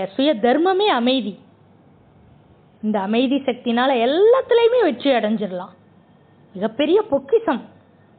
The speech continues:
பொக்கிஷம்னா எல்லாருக்கும் பிடிக்கும்ல, எவ்வளோ பத்திரமா வச்சிருப்போம். அதே மாதிரி தான் எந்த சூழ்நிலையிலையும் இந்த அமைதி சக்தியை விட்டுடக்கூடாது, பத்திரமா வச்சிருக்கணும்,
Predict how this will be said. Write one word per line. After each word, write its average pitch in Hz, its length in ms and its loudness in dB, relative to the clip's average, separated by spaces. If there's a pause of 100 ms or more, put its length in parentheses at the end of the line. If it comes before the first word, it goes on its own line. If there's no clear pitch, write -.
பொக்கிஷம்னா 254 640 -2 (640)
எல்லாருக்கும் 247 460 0
பிடிக்கும்ல, 349 540 2
எவ்வளோ 220 280 0
பத்திரமா 285 420 0
வச்சிருப்போம். 254 520 -2 (540)
அதே 214 280 0
மாதிரி 294 300 0
தான் 214 220 -2
எந்த 302 380 -2
சூழ்நிலையிலையும் 302 920 2 (300)
இந்த 214 200 -4
அமைதி 277 340 0
சக்தியை 277 540 -4
விட்டுடக்கூடாது, 269 680 0
பத்திரமா 339 420 0
வச்சிருக்கணும், 277 580 -4